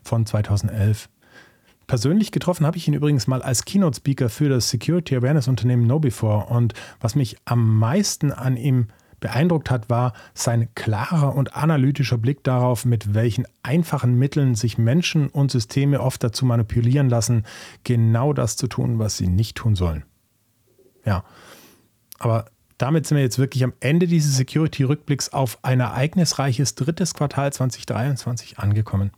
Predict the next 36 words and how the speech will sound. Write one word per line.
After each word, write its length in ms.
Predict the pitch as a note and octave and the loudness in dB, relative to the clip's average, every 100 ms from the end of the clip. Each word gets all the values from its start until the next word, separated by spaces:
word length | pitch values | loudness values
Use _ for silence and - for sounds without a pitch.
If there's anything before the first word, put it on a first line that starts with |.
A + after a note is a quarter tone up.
| _ _ - | _ _ -6
Wenn 120 | B2 | 0
Ihnen 160 | B2+ B2 | 2 2
die 80 | A#2+ | 2
Folge 240 | D3 D3+ | 0 -2
gefallen 400 | C#3+ C#3+ C#3+ F#3 | -2 -2 0 2
hat, 160 | F3 E3+ - - _ | 0 -2 -14 -20 _
dann 240 | C3+ D#3+ - - - | -2 0 -2 -12 -6
abonnieren 480 | A2+ C3 C#3 F3+ | 0 2 4 4
Sie 140 | D#3+ D#3+ | 4 2
uns, 360 | D3 C#3+ C#3 | 2 2 2
sprechen 400 | - - B2 - | -2 -4 -2 -2
Sie 140 | A#2+ B2 | 0 0
über 180 | A#2 G#2+ | 0 2
uns 240 | A#2 A2 | 2 2
und 160 | C#3 B2+ | 0 0
empfehlen 420 | C3 - D3+ D#3+ | 0 0 2 2
Sie 100 | D3 | 2
uns 180 | C#3 - | 0 0
Ihren 220 | C3 A#2+ | 0 0
Freunden 420 | - A#2+ C#3+ D#3 | -2 -2 0 0
und 100 | C3+ | -2
Freundinnen, 500 | - C3 C3 B2 B2 | 0 0 2 2 0
Kolleginnen 540 | - A2+ A2 A#2 G#2+ | 0 2 4 4 2
und 80 | G#2 | 0
Kollegen. 440 | G#2+ G#2 G2+ G#2 F#2 - - - - | 0 2 4 2 0 -10 -20 -20 -6
Wir 100 | B2+ | -4
freuen 320 | - B2 D3 | -2 0 2
uns 200 | D3+ C3 | 2 2
wie 80 | C3+ | -2
immer 320 | C3 F3 E3 | 2 2 2
über 120 | B2+ | 2
jeden 340 | A#2 A2+ C3+ C3 | 2 2 2 2
neuen 200 | A#2+ A2 | 2 2
Zuhörer 480 | C#3+ D3 D3 C3 - | 2 2 2 0 0
und 160 | A#2 | -2
Abonnenten. 560 | A2 A2 G2 G2+ - | 0 2 2 0 -2